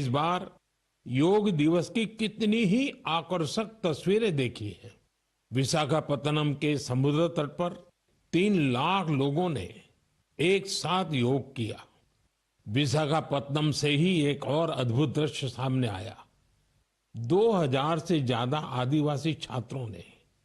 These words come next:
एक सौ आठ मिनट तक एक सौ आठ सूर्य नमस्कार किए। सोचिए, कितना अनुशासन, कितना समर्पण रहा होगा। हमारे नौसेना के जहाजों पर भी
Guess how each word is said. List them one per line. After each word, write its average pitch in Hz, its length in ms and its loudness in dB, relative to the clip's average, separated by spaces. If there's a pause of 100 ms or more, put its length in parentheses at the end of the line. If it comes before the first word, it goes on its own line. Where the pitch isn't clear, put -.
(420)
एक 151 180 0
सौ 170 200 -2 (160)
आठ 185 340 0
मिनट 131 440 0
तक 98 160 -8 (880)
एक 156 160 0
सौ 175 180 -2 (140)
आठ 190 300 0
सूर्य 151 320 -2
नमस्कार 156 520 -2
किए। - 400 -12 (880)
सोचिए, 151 640 -2 (300)
कितना 175 460 0
अनुशासन, 165 840 -2 (880)
कितना 202 500 2
समर्पण 165 640 0
रहा 226 280 -2
होगा। 160 600 -4 (1040)
हमारे 147 380 2
नौसेना 147 680 2
के 135 180 0
जहाजों 135 520 0
पर 143 200 -2
भी 156 400 2